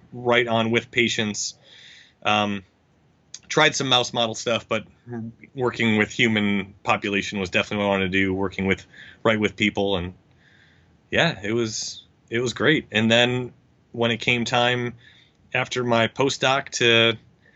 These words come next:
to go on, um, I also, as much as I loved working with patients and the research that I was doing, I also really loved being in the classroom. I really, I thought back to when I was an undergrad and that experience I had of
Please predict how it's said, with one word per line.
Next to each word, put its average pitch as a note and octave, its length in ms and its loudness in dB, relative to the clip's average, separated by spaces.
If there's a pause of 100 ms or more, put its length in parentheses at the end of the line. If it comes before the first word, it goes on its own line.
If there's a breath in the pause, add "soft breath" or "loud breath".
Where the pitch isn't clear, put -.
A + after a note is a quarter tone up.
(580 soft breath)
to C#3+ 120 -2
go B2 220 4
on, A2+ 480 0 (260)
um, G#2 440 -2 (500)
I A#2+ 100 2
also, C3 400 0
as A2 100 0
much C3+ 240 -2
as B2 80 0
I B2+ 80 4
loved B2 240 2
working A#2+ 280 -2
with A2+ 140 -4
patients A#2+ 480 -2
and A2 140 0
the G2+ 60 -2
research A#2 420 -2
that A2+ 80 -2
I A2 80 0
was G2+ 160 0
doing, G#2+ 400 4 (340 loud breath)
I A2+ 80 2
also G#2+ 360 2
really G#2+ 280 4
loved G2 320 4
being F#2 140 -2
in F2+ 80 -4
the E2+ 40 -4
classroom. - 460 -14 (320)
I G#2 60 2
really, A2 680 2
I A2 80 0
thought B2 380 0
back A#2+ 260 0
to B2+ 100 -6
when A2+ 140 -4
I A2+ 140 -2
was A2+ 160 -6
an A2 80 -6
undergrad A2+ 400 -2
and G#2 100 -4
that G#2 60 -4
experience A#2 500 -4
I A2+ 60 -2
had A2 180 0
of G2+ 180 -6